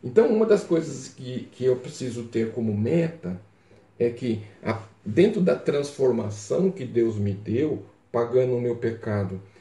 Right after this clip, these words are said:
e lavando no, no sangue do Cordeiro, eu preciso ter uma mente diferente, eu preciso ter uma experiência diferente e eu preciso ter um entendimento diferente.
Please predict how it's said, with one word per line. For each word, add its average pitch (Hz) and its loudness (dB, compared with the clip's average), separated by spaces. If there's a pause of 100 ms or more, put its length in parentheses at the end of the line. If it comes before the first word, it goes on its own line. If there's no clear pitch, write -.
(140)
e 117 -4
lavando 120 2
no, 107 -2
no 107 -6
sangue 113 -2
do 104 -8
Cordeiro, 110 0 (400)
eu 165 4
preciso 156 -4
ter 143 -2 (340)
uma 147 2
mente 170 2
diferente, 123 -2
eu 143 0
preciso 127 -6
ter 123 0
uma 120 -2
experiência 123 0
diferente 131 -2 (400)
e 117 0
eu 147 6
preciso 147 -2
ter 151 2
um 139 -2
entendimento 170 2
diferente. 127 -4